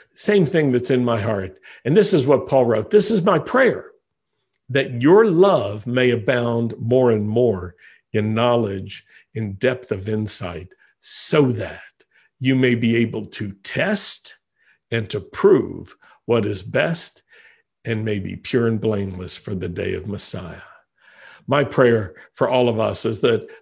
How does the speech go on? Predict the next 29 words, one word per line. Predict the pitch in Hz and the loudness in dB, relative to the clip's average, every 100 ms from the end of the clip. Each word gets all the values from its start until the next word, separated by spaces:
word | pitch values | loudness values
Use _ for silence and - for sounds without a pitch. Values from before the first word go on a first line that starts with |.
| - | 0
love | 139 135 123 | 4 4 4
would | 113 | 2
abound | 101 110 104 104 | 0 -2 -2 0
more | 120 110 | 2 2
and | 104 | 0
more | 104 110 104 | 0 0 -2
in | 98 95 | -4 -6
us, | 92 95 - - - _ | -10 -12 -18 -20 -20 _
in | 120 113 | -4 -2
knowledge, | 113 113 113 104 101 - - _ - | 0 2 2 0 -4 -10 -20 _ -8
in | 110 104 | -6 -4
depth | 113 107 - - | -4 -4 -6 -10
of | 98 98 - | -8 -10 -8
insight, | 107 101 - 92 90 - | -8 -6 -8 -8 -10 -12
so | - - 180 214 214 | -10 -6 0 2 2
that | 135 117 92 98 _ _ _ _ _ _ | 2 -2 -4 -12 _ _ _ _ _ _
you | 135 175 | 4 4
and | 160 | 4
I | 151 160 156 - - _ 139 | 2 0 -4 -10 -20 _ -2
may | 143 | 0
be | 131 127 | 2 2
able | 135 135 | 2 0
to | 123 123 | 0 -4
test | - 156 156 - | -2 -2 -2 -4
and | 127 117 | -6 -2
prove | - 160 143 | 4 4 6
what | 131 | 4
is | 123 - | 2 0
best | 147 160 - | 0 0 -2